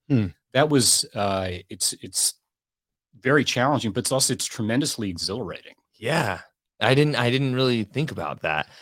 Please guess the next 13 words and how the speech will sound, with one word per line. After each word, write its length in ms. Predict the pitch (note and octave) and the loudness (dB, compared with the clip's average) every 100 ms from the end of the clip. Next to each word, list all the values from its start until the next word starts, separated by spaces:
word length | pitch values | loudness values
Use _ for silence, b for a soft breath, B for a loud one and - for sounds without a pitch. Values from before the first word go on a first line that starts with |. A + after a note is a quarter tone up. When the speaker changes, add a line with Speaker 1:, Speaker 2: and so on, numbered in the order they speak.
| B - | B -4
Speaker 3:
Did 180 | A#2+ A2+ | -4 0
you 400 | B2+ C3 B2 - _ _ _ | 2 2 0 -4 _ _ _
have 280 | - B2+ D3 | -8 -4 -2
any, 260 | D3+ C3 C3 | -2 -4 -2
were 160 | A#2+ A#2 | 0 2
there 260 | A#2+ A#2+ - C3+ | 2 0 -2 -2
any 220 | D#3 A#2 | 0 2
other 180 | G2 B2+ | 2 0
things 380 | - C3+ C3 | -2 -2 -2
in 80 | C3+ | -2
your 140 | C3 A#2+ | 0 -2
life 380 | G#2+ A2 B2+ - | -2 -2 -4 -4
that, 340 | F#2+ F2+ | -2 -2